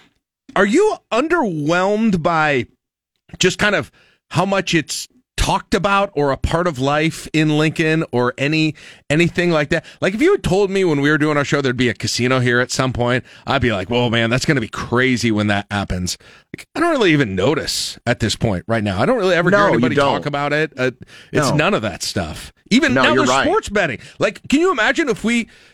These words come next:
Speaker 1: if, if go-, going back ten years ago, eleven years ago, when you and I did the show, we'd say, "Hey, one day they're gonna have a live, s-, they're gonna have a sports book in Southwest Lincoln." Uh, like, w-, w-, it sounds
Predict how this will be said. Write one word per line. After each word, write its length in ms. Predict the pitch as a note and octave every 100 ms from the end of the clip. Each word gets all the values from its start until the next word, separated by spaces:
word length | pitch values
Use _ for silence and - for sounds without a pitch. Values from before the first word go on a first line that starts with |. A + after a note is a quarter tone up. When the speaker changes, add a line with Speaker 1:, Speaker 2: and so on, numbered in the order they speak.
| _
Speaker 1:
if, 160 | F#3 F3+
if 220 | F#3+ D3
go-, 180 | C#3+ G3+
going 200 | D#3 G#3
back 180 | F#3 G3
ten 200 | F#3+ G3
years 180 | F3 F3
ago, 180 | E3+ F#3+
eleven 260 | D#3 E3
years 160 | D#3+ E3
ago, 140 | F3
when 100 | F3
you 100 | C#3
and 80 | D3
I 80 | D3
did 140 | C#3+ C#3+
the 60 |
show, 200 | - C3+
we'd 160 | D3 A#2
say, 140 | B2+
"Hey, 220 | A#2 C3 - -
one 200 | - C3
day 140 | D#3+ D#3+
they're 100 | C#3+
gonna 140 | C#3
have 140 | C3+ B2
a 60 |
live, 320 | G#2+ A2 A#2+ B2+
s-, 120 | -
they're 120 | A#2+
gonna 120 | A2+ A#2+
have 60 |
a 40 | G2
sports 400 | - A#2+ B2 -
book 240 | G2 E2
in 80 | F2
Southwest 560 | - G#2 F2+ G2+ -
Lincoln." 380 | G2+ E2+ E2+ D#2 - _ _
Uh, 100 | - G3
like, 100 | A3
w-, 200 | G3+ A#3
w-, 200 | G#3 A3+
it 100 | F3
sounds 300 | - A3+ G3